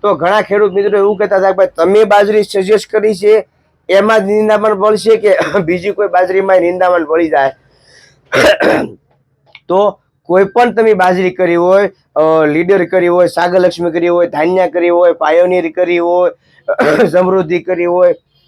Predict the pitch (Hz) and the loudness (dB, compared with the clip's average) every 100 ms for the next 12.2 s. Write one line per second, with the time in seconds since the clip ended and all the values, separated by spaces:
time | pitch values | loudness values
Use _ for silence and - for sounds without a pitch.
0 | - 180 156 165 185 180 175 180 180 180 | -4 -2 0 -2 0 0 0 0 0 0
1 | 170 180 180 180 165 143 165 - 185 180 | -2 -2 -2 -2 -2 -2 -6 -2 -2 0
2 | 175 180 175 175 175 175 185 - _ _ | -4 -2 0 0 2 2 2 -2 _ _
3 | _ _ 202 220 196 _ _ - _ _ | _ _ 0 0 0 _ _ -20 _ _
4 | _ - 247 311 311 277 240 226 190 180 | _ -2 2 4 2 -2 0 0 2 2
5 | 185 180 160 170 170 175 226 285 _ _ | 2 0 -2 -2 0 0 0 -2 _ _
6 | _ 151 170 196 233 202 202 226 190 - | _ -2 0 0 0 0 0 0 -4 -2
7 | 156 139 170 220 254 202 247 - _ _ | -2 0 0 0 0 -2 -6 -6 _ _
8 | _ _ _ _ _ _ - 160 214 233 | _ _ _ _ _ _ -2 0 2 0
9 | 226 208 202 202 180 196 196 190 180 165 | -2 0 0 0 0 0 0 0 0 0
10 | 185 196 165 156 151 147 _ _ - 165 | 0 0 0 0 0 -4 _ _ -4 0
11 | 202 196 165 175 180 147 147 185 202 190 | 2 2 0 2 4 4 2 0 -2 -2
12 | 214 | -2